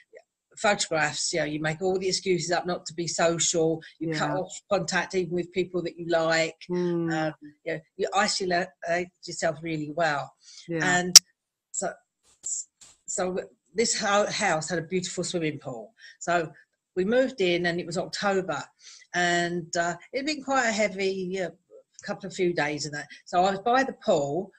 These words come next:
Speaker 1: which I would never have done in a public pool. So I was there and I'd actually fallen asleep.
Speaker 2: Okay.
Speaker 1: And my daughter took a photograph and she came out later and said, "Oh," she, "oh," she was so excited, you know,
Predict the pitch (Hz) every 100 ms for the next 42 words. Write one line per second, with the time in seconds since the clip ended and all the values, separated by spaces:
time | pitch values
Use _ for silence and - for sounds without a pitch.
0 | - 175 175 175 175 180 220 190 185 165
1 | 170 160 156 175 180 143 131 - 135 123
2 | 180 _ _ - - - 180 175 170 -
3 | 175 185 202 190 165 156 - 165 190 214
4 | 202 - 180 185 175 165 - 160 123 -
5 | - _ _ _ _ - 160 - 165 190
6 | 190 196 240 240 - - 220 - 220 208
7 | - 147 113 107 160 - - - _ _
8 | _ - _ _ 175 180 170 170 175 170
9 | - - - _ _ _ _ _ - -
10 | 247 240 226 202 185 190 180 165 160 -
11 | 214 196 202 175 214 262 233 233 220 -
12 | 262 233 254 247 240 226 226 214 185